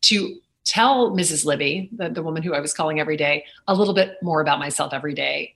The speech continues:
and really try to work my way into this internship program that was full and had been full for months. And the funny thing was, she just wasn't really having it for the longest time. But after I called her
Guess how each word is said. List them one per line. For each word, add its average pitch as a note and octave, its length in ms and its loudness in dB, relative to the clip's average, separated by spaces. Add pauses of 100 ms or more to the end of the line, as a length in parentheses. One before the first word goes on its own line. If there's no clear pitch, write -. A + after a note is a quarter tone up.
and D#3 300 -4 (200)
really A3+ 320 6
try D#3 360 4
to E3 100 -4
work D3+ 300 -2
my C#3 120 -2
way C#3 200 -2
into C#3 180 -6
this D3 160 -4
internship C#3+ 400 -4
program C3+ 300 -6
that C#3 160 -4
was C#3+ 140 0
full C3 220 -2
and C3+ 100 -4
had D3+ 120 -6
been C#3 140 -6
full C3+ 220 -8
for C#3 140 -8
months. F3+ 380 -4 (500)
And A3 140 2
the A3+ 60 2
funny A#3 180 4
thing A3 160 4
was, E3+ 180 4
she F#3 160 4
just E3 280 0
wasn't D#3 340 0
really C#3 220 -2
having E3 420 -4
it A3 260 0
for C4+ 80 -2
the A#3+ 120 2
longest A#3 500 0
time. A3 340 0
But F#3 140 0
after F3 340 0
I E3+ 100 4
called E3 320 -2
her D#3+ 100 -8